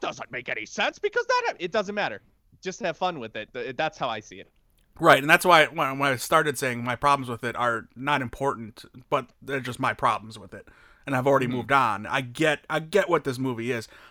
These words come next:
Speaker 2: But also, it is the X-Men Fox universe.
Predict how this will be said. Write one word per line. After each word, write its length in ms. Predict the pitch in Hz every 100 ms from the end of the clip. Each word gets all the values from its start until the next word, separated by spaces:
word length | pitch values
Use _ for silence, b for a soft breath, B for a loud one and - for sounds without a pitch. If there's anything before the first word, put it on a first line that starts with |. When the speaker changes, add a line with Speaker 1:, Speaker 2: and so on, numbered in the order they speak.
| _
Speaker 2:
But 260 | 165 202 - -
also, 380 | 196 233 160 151
it 220 | 165 196
is 440 | 160 190 156 143 139
the 120 | 160
X-Men 420 | 151 - 151 139
Fox 320 | 123 135 123
universe. 580 | 160 147 73 - - -